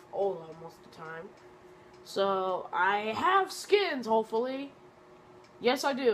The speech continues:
Okay, I still have my skin packs. So, yes. That means I can choose from anything that has everything. I'm not gonna be Mario. I would like to be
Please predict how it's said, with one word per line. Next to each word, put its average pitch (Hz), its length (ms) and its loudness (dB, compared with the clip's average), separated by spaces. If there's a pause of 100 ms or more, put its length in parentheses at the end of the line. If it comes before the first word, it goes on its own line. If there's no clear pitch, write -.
Okay, 208 240 -2
I 185 60 -4
still 240 180 2
have 233 100 4
my 214 80 -2
skin 208 300 -4
packs. 143 400 -12 (1080)
So, 185 720 -2
yes. - 440 -16 (800)
That 220 240 2
means 208 580 0
I 190 120 -2
can 190 120 -12
choose 196 540 0
from 165 460 -8 (380)
anything 214 500 -2
that 175 400 -8 (160)
has 165 180 -12
everything. 160 320 -16 (120)
I'm 196 120 0
not 269 160 6
gonna 294 160 -2
be 262 160 -2
Mario. 202 680 2 (1000)
I 196 280 2
would 392 420 4
like 392 320 2
to 285 100 -6
be 277 680 -2